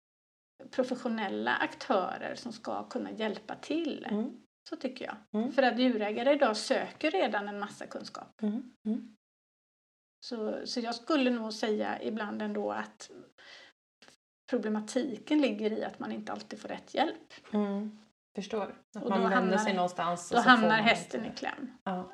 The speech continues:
Speaker 1: Att, att man kanske, på samma sätt som för oss veterinärer, att det behövs en, eh,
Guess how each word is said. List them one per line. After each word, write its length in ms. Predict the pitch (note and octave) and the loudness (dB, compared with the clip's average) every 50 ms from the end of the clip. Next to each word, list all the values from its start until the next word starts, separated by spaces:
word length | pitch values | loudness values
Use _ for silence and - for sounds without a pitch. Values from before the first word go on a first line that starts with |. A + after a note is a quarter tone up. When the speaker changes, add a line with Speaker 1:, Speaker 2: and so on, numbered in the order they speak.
| - - | -8 -6
Speaker 1:
Att, 200 | - A#3 G#3 - - - | -6 -4 -4 -6 -6 -4
att 200 | - A3 G#3 - | -4 -4 -4 -4
man 180 | A3+ G#3+ G#3+ G#3+ | -4 -4 -4 -4
kanske, 540 | - G#3+ G#3 - - G#2+ G#2 - - G#3+ - - - - _ _ _ _ _ _ _ _ _ _ _ _ _ _ _ _ _ _ _ _ _ _ _ _ _ _ - | -4 -6 -6 -6 -6 -4 -4 -4 -6 -8 -10 -16 -20 -20 _ _ _ _ _ _ _ _ _ _ _ _ _ _ _ _ _ _ _ _ _ _ _ _ _ _ -8
på 60 | - | -6
samma 220 | - A3+ A3+ A3 | -4 -4 -4 -4
sätt 200 | G#3+ - G#3+ G#3+ | -6 -6 -8 -8
som 160 | - - A3 G#3+ | -6 -6 -6 -6
för 120 | - - | -4 -6
oss 180 | - - - - | -6 -6 -8 -10
veterinärer, 460 | G#3+ - - A3 G#3+ G#3 G3+ A3 B3 B3 | -10 -6 -4 -4 -2 -2 -2 -2 -4 -4
att 120 | A#3 A#3+ | -4 -4
det 80 | - G#3+ | -4 -4
behövs 720 | G#3 G#3 G#3 - A#3+ A3 A#3 A#3+ A#3+ A#3 A#3 A3 - - - | -4 -4 -4 -4 -4 -4 -2 -2 -4 -4 -6 -8 -10 -10 -8
en, 340 | - G#3+ G#3+ G#3 G#3 G#3 G3+ | -4 -4 -2 -2 -4 -4 -6
eh, 340 | G#3 G#3 G#3+ - - - | -6 -6 -4 -4 -6 -8